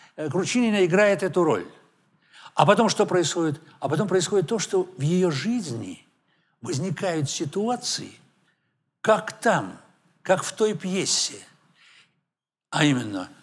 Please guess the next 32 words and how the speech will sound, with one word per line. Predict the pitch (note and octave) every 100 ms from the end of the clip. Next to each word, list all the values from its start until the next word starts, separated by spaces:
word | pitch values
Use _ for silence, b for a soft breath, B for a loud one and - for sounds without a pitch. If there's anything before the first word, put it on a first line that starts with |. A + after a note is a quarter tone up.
| _
сын | - - C#3 C#3
пропал, | C#3 B2 - F3+ F#3 G3 D#3
кто-то | - - B2 - A2
знает, | G#2+ F3+ F#3 F#3+ E3+ - B B
э, | D3 C3+ B2+
как-, | C3 C3 -
какой-то | C#3+ C#3 D#3 C#3
есть | D#3 C3 C#3 -
признак, | - F#3 G3+ E3 F3 D3
а | D3+
вот | D#3 D3+
у, | E3 D3
э, | D3+ C3+ B B
из | C#3+ B2
Намова | E3 D#3+ D#3 D3
есть | C#3+ C#3 - -
медальон | C#3+ C3+ C#3+ F3+ G3 F#3
на | F3+
шее. | - F#3 F3+ E3+ B B
И | D3
когда | D#3 F#3+
он | F3
произносит | F#3+ F3 G3+ F3+ F#3+
эту | F#3+
речь: | F#3+ F#3+ D#3 -
"Выпьем | F#3 G#3+ E3+ F#3+
за | D#3+ F#3+
матерей, | F3 E3+ F#3+ F#3+
которые | F3+ F#3 F#3
бросают | E3+ F3+ G3 F#3+ F3
своих | F#3+ F3+
детей", | E3 E3 G3 F#3 -